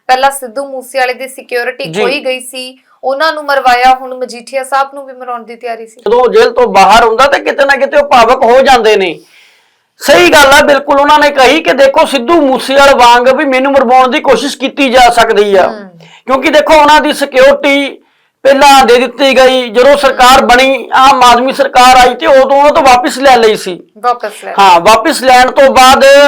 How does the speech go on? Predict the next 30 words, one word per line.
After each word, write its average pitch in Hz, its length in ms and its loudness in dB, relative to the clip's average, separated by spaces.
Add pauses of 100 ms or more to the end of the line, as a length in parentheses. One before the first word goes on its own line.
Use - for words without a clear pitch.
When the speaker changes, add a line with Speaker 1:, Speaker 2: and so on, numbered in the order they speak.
(580)
Speaker 2:
ਜਿਹੜੀ 285 300 2
ਇਹ 277 160 4
ਲਿਸਟ 240 400 0
ਆ, 269 280 4
ਇਹ 302 380 4
ਮੀਡੀਆ 262 420 0
ਦੇ 277 160 4
ਰਾਹੀਂ 254 260 2
ਟੀਵੀਆਂ 277 420 -2
ਦੇ 277 80 4
ਉੱਤੇ 247 280 0
ਆ 220 100 2
ਗਈ 202 180 -2
ਸੀ 165 160 -8
Speaker 1:
ਜੀ, 208 460 -18
Speaker 2:
ਵੀ 240 60 -6
ਕਿਤੇ 269 120 -4
Speaker 1:
ਬਿਲਕੁਲ। 277 140 0
Speaker 2:
ਨਾ 277 100 2
ਕਿਤੇ 277 520 2
ਸਿੱਧੂ 269 380 -4
ਦੇ 294 160 4
ਮਾਪਿਓ 262 800 4
ਇਹਦਾ 269 600 2 (160)
ਮੌਤ 233 300 2
ਦਾ 277 100 2
ਕਾਰਨ 269 380 2
ਮੰਨ-, 247 240 2
ਮੰਨਦੇ 233 460 2
ਨੇ 294 340 -2